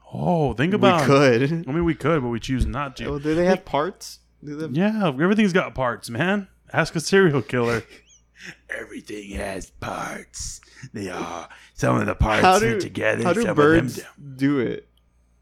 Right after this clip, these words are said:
Speaker 1: Man, I don't
Speaker 2: <laughs> Do they just, like, attack?
Speaker 1: No,
Speaker 2: Like,
Speaker 1: 'cause they got
Speaker 2: birds are
Speaker 1: eggs.
Speaker 2: rapey, aren't they?
Speaker 1: No, everything is. Isn't everything?
Speaker 2: I, a
Speaker 1: It all
Speaker 2: lot of
Speaker 1: dep-, you know, to
Speaker 2: animals
Speaker 1: be
Speaker 2: are
Speaker 1: fair, it
Speaker 2: pretty rapey.
Speaker 1: depends.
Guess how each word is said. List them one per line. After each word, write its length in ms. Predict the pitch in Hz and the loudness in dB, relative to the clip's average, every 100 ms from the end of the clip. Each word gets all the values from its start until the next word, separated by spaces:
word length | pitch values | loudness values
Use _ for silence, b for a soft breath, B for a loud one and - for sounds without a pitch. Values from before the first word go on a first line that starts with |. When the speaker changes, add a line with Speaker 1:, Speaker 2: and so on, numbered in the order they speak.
| _ _ _ - _ 135 | _ _ _ -20 _ -18
Speaker 1:
Man, 440 | 170 180 123 - 117 | -16 -14 -16 -16 -2
I 80 | 117 | 0
don't 360 | 151 127 294 - 466 | 2 0 0 2 2
Speaker 2:
<laughs> 260 | - 330 170 | 0 -6 0
Do 100 | 185 | 2
they 100 | 196 | 2
just, 180 | 220 | 0
like, 200 | 214 190 | 0 0
attack? 520 | 185 - 151 120 135 _ B B | 0 -2 -4 -6 -6 _ B B
Speaker 1:
No, 180 | 175 202 | 0 2
Speaker 2:
Like, 120 | 190 170 | 2 0
Speaker 1:
'cause 120 | 175 | 0
they 60 | |
got 220 | 196 196 165 | 2 2 4
Speaker 2:
birds 320 | 127 196 269 | 6 6 6
are 200 | 254 165 | 4 4
Speaker 1:
eggs. 180 | 160 247 | 2 0
Speaker 2:
rapey, 200 | 165 127 | -2 0
aren't 240 | 147 170 | 0 -2
they? 100 | 180 208 | 0 0
Speaker 1:
No, 240 | 170 156 - 139 | -2 -6 -10 -6
everything 440 | 165 180 147 117 | -4 -4 -4 -4
is. 300 | 110 104 - _ _ _ - | -6 -8 -12 _ _ _ -10
Isn't 240 | 151 170 196 | -4 0 0
everything? 480 | 160 180 185 180 160 _ _ _ 165 | 2 0 0 -4 -8 _ _ _ 2
Speaker 2:
I, 60 | |
a 80 | 175 | 4
Speaker 1:
It 80 | 185 | 6
all 80 | 202 | 6
Speaker 2:
lot 180 | 196 214 | 8 6
of 80 | - | 4
Speaker 1:
dep-, 100 | 113 | 4
you 100 | 220 | 6
know, 120 | 226 | 6
to 60 | |
Speaker 2:
animals 120 | 165 208 | 6 4
Speaker 1:
be 80 | 208 | 6
Speaker 2:
are 60 | |
Speaker 1:
fair, 120 | 208 175 | 4 4
it 80 | 156 | 4
Speaker 2:
pretty 80 | 180 | 4
rapey. 40 | |
Speaker 1:
depends. 440 | - 180 214 208 | 2 2 -2 -4